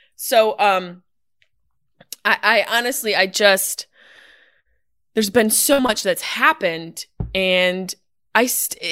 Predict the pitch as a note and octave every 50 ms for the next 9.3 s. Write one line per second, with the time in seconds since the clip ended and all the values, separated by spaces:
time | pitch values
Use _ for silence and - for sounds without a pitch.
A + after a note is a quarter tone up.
0 | - - A#3+ A#3+ B3 - B3 C4 B3 A#3 D#4+ D#4 E4 F4 - - - E4 C#4+ C#4
1 | C4+ B3+ C4+ C4 B3 G#3+ A3+ G#3+ F#3+ D#3+ - - - - - - _ _ _ _
2 | _ _ _ _ _ _ _ _ _ _ - A3+ B3 B3 B3 - G#3+ A#3 - -
3 | D#4 D4+ D4 - D4+ C#4+ D4 D4+ B3+ A3+ E3+ A3+ C4 C4+ B3+ A3+ A#3+ A#3+ A#3+ A3+
4 | A3 A3+ A3 B3+ B3 A#3+ A#3 A#3 A3 G3+ F3+ G#3 - - - - - - - -
5 | - - - - - - - - A#3 B3+ C#4 B3 - - B3 A#3+ F#3+ G#3+ G3 A3
6 | - G3+ F#3+ E3 F3+ A3+ G3 G#3+ - G#3+ F3+ D#3+ D#3+ - - F#3+ E3+ - F3+ E3
7 | D#3 D#3+ D#3+ D#3+ - - D3+ D3 C#3 D3+ D#3 E3 E3 F3 F3 F#3 F3 E3 D#3+ D#3
8 | - - - - - - - - - A3 G#3+ G#3+ - - E3 E3 D#3+ - F3 E3
9 | D3+ C#3+ D3+ - -